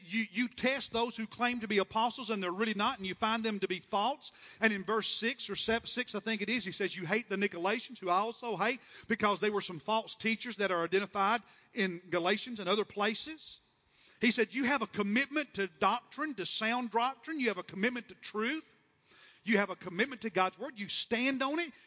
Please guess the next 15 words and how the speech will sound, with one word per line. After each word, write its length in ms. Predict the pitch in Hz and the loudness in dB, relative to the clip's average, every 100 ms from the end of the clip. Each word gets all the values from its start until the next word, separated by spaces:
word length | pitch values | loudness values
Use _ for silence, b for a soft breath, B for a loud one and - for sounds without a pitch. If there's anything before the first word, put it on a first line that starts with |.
| B | B
You 160 | 180 202 | -2 -2
teach 460 | - - 269 - 349 | -2 0 0 2 -2
it. 120 | - | -2
You 120 | 185 - | -4 -2
stand 480 | - 240 262 277 | -2 2 2 2
for 80 | 262 | 0
that. 180 | 285 - | -2 2
That's 200 | 240 - | 0 0
a 80 | 165 - - | -12 -12 -4
good 200 | - - - | -4 -4 -4
thing." 460 | 262 311 359 359 330 - _ _ _ _ _ _ _ _ _ _ _ _ _ _ _ _ _ _ _ _ _ _ _ - - _ _ _ _ _ _ _ _ _ _ _ _ _ | 2 4 4 0 -8 -18 _ _ _ _ _ _ _ _ _ _ _ _ _ _ _ _ _ _ _ _ _ _ _ -20 -20 _ _ _ _ _ _ _ _ _ _ _ _ _
You 120 | 175 202 | -4 0
believe 440 | 180 208 269 294 | 6 6 6 2
the 80 | 240 | -2
Bible, 480 | 220 240 277 320 | 2 2 2 -4